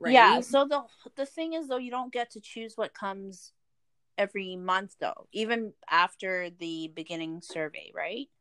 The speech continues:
Speaker 1: No, you can't choose, but it gives you a preference, right?
Speaker 2: Okay,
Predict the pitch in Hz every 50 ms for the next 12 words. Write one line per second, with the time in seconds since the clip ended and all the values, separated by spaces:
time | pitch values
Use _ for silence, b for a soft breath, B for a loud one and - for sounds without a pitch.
0 | _ _ _ _ _ _ _ _ _ _ _ _ _ _ _ _ _ _ _ _
1 | _ _ _ _ _ 294 311 269 - - 220 247 247 247 302 285 294 220 - -
2 | 220 185 175 180 185 - - 202 196 - - 202 196 196 - 208 196 196 208 202
3 | 190 185 - _ - 139 135 - - - - - 160 170 - - - 214 233 226
4 | - - - -